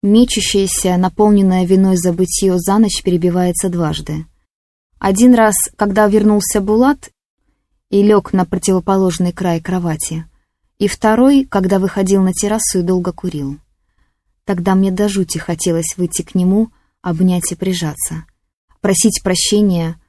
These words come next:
выслушать хлёсткие фразы в назидание, впитать его гнев — а потом снова вернуться в постель и заняться сексом. Не подошла лишь потому, что интуитивно чувствовала, сейчас так не будет.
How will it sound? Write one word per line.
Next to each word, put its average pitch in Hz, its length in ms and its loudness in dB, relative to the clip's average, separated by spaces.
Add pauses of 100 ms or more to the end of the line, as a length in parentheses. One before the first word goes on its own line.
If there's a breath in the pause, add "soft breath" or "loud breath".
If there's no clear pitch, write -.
(200)
выслушать 196 580 0
хлёсткие 190 540 -4
фразы 185 360 0
в 165 60 -6
назидание, 175 720 -2 (320)
впитать - 520 -4
его 170 160 0
гнев — 180 460 -2 (500)
а 175 60 -10
потом 170 320 -4
снова 175 320 0
вернуться 165 440 -4
в - 120 -18
постель 190 580 -6
и 170 140 -10
заняться 160 440 -6
сексом. - 540 -14 (960)
Не 185 140 2
подошла 196 420 -2
лишь 190 240 -4
потому, 208 380 -2
что - 200 -6
интуитивно 185 600 -2
чувствовала, 151 640 -10 (320)
сейчас - 340 -10
так - 220 -14
не 185 100 -4
будет. 156 320 -8